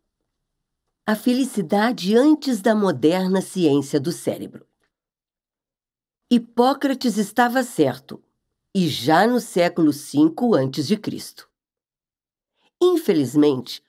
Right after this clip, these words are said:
foram necessários mais de dois mil e quinhentos anos para validarmos oficialmente a hipótese do pai da medicina. Nosso cérebro é a fonte das nossas emoções.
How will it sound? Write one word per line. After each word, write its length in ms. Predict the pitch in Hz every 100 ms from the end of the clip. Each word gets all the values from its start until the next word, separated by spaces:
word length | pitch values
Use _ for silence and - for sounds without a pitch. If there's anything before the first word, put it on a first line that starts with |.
| _ _
foram 340 | - 269 254
necessários 840 | 226 202 165 143 170 165 160 147 147
mais 320 | 156 160 143
de 100 | 175
dois 400 | 135 175 165 139
mil 180 | 208 302
e 100 | 285
quinhentos 600 | 214 175 147 139 - 160
anos 400 | 160 123 120 - _ _ _
para 200 | 262 247
validarmos 880 | 247 247 208 143 131 127 139 135 -
oficialmente 1000 | 254 302 185 - 135 127 156 139 - 123 _ _ _
a 100 | 269
hipótese 560 | 285 - 240 254 - 233
do 140 | 220
pai 300 | - 208 220
da 140 | 208 214
medicina. 720 | 214 202 196 302 127 - _ _ _ _ _ _
Nosso 340 | 151 123 - 107
cérebro 640 | - 175 196 185 185 190 _ _
é 100 | 202
a 100 | 180
fonte 600 | 160 - 220 247 240 -
das 260 | 202 214 156
nossas 440 | 143 135 139 139
emoções. 720 | 156 151 143 - - - -